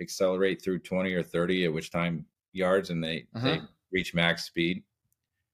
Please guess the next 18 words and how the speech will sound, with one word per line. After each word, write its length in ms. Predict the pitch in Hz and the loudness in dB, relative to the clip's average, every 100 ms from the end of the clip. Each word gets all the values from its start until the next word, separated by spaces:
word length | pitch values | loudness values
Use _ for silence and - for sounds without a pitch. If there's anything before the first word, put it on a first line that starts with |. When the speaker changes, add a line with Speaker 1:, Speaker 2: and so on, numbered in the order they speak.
| _ 110 | _ -2
Speaker 1:
This 120 | 110 | 2
guy, 440 | 139 123 120 110 - | 6 8 8 4 2
the, 220 | 98 82 | 0 0
when 180 | 95 92 | -2 -2
he's, 400 | 90 104 101 - - | 0 -2 -4 -10 -16
he 300 | - 101 107 | -10 -4 -4
set 260 | - 110 104 | 0 0 2
the 120 | 95 | 4
record 420 | 95 98 95 82 | 4 4 2 -2
in 100 | 80 | -2
the 80 | 76 | -2
hundred, 400 | 92 90 82 78 - _ _ _ | -2 0 -2 -4 -12 _ _ _
he 160 | - | -2
was 140 | 127 120 | 0 2
accelerating 800 | 123 - 127 120 120 120 117 113 | 0 2 6 8 8 8 6 4
through 260 | - 92 87 | 2 0 0
eighty 340 | 98 101 98 | 2 4 4
meters. 600 | 90 87 90 73 - - | 4 2 2 -2 -6 -14